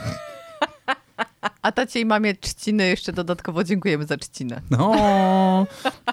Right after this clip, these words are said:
Speaker 2: no, może być. Ym, na końcu, słuchajcie, będziemy, na końcu dzisiejszego odcinka będziemy słucha-, y, będziemy czytać listy od was. Kilka wybrałem.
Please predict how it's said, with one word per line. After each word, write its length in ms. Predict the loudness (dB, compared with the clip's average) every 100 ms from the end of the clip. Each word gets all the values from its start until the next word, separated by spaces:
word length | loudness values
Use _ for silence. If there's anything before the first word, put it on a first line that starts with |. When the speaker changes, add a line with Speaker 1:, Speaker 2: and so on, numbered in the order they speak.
| 0
Speaker 2:
no, 260 | 2 4 0 _ _ _ -20 _ 0
może 200 | 2 2
być. 280 | -2 -6 -12 -12 -12 -12 -6 2
Ym, 420 | 4 6 6 6
na 100 | 4
końcu, 640 | 2 2 2 0 2 2
słuchajcie, 760 | 2 0 2 0 2 2 4 4
będziemy, 680 | 4 2 4 4 6 4 6
na 160 | 4 4
końcu 280 | 0 2
dzisiejszego 520 | 2 2 2 2 2 2
odcinka 420 | 2 2 2 4
będziemy 360 | 4 4 4 4
słucha-, 460 | 0 0 2 2
y, 80 | 2
będziemy 400 | 4 4 6 4
czytać 500 | 2 0 0 -2 -2
listy 680 | 0 2 2 0 0 4 4 0 -12 -18 -6
od 160 | -2 2
was. 420 | 4 2 0 -10 -12
Kilka 400 | 0 2 2 2
wybrałem. 540 | 0 2 2 0 -2